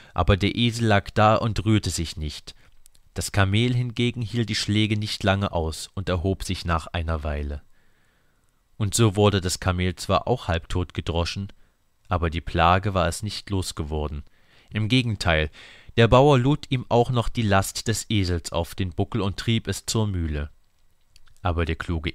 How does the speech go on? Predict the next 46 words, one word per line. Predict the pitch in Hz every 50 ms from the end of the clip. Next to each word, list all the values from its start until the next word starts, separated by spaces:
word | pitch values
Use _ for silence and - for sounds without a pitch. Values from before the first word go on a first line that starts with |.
| - -
Esel | - 82 80 80 82 82 92 95 107 107 -
hatte | 107 107 - 127
gewonnen. | 123 - 123 107 85 80 76 73 71 71 71 69 - - _ _ _ _ _ _ _ _ _ - - - _ _ _ _ -
Ein | 101 107 101
Weilchen | 98 110 120 143 156 - - 131 110
noch | 104 104 101 -
blieb | - - 95 104 110 - -
er | - 107 95 -
auf | 95 - -
dem | - 95 87 76 80
Wege | 85 85 82 82
liegen, | 80 78 73 76 76 82 80 90 90 92 - - - - -
als | - 87 85 - -
könnte | - 120 113 107 92
er | 107 110 104
sich | 110 - -
gar | - 107 98 107 117
nicht | 113 - - -
rühren. | 101 92 98 98 98 90 82 85 80 76 - - - _ _ _ _ _ -
Aber | - 95 92
kaum | - - 127 123 127 127
war | 117 113 110
der | 104 104 87
Bauer | - 101 98 107 110 107
mit | 101 98 -
dem | 98 95 90
Kamel | - 92 87 87 92 92 95 92
aus | 78 90 - -
dem | 95 90 80
Blick | 90 101 113 - -
entschwunden, | - 107 98 - - 98 98 98 101 98 - 101 98 95 92
sprang | - - - - - 123 135 135
er | - 117 110
fröhlich | - - - 131 143 151 156 147 - -
auf | - 101 104 107 - -
und | 107 98 -
lief | 90 90 87 - -
in | 104 98
den | 101 104 107 101 87
Wald. | 80 71 73 73 - _ - - - _ - - - _ - _ _ _ _ _ _ _ _ _ _ _ _ _ _ - _ _ -
Im | 95 87 82 -
Dickicht | 98 104 - - 120 - - - -
begegnete | - 107 - 104 101 - 117 110 98 104
er | 95 98 104
dem | 98 110 110 -
Tiger. | - - 104 95 85 85 82 78 73